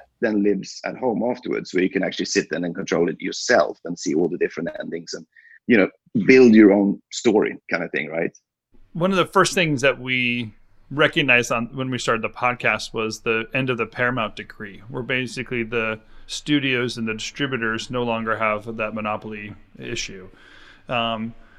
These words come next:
Speaker 2: we're, we're almost curious what that means to the studio, 'cause, you know, there's lobbyists and they're making sure the Paramount decree was, was gone, right? It didn't just disappear and out of someone's good, good heart. So there was,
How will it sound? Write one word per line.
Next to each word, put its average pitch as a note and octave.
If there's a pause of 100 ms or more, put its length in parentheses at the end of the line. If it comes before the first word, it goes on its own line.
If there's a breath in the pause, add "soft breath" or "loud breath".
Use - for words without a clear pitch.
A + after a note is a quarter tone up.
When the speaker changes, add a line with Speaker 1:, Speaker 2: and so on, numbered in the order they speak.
(120)
Speaker 2:
we're, D#3
we're F3
almost C3+
curious A#2
what B2
that A2+
means A#2
to A#2
the A2+
studio, B2+
'cause, B2+
you D3+
know, F3+
there's C3
lobbyists B2
and A#2
they're A2
making B2+
sure B2+
the A#2
Paramount A#2
decree A2+
was, G#2 (400)
was A#2 (360)
gone, A#2
right? A2+
It C3+
didn't C#3+
just B2+
disappear A#2+
and A2+
out B2
of A2
someone's B2+
good, B2
good B2+
heart. B2
So C3
there C3
was, C3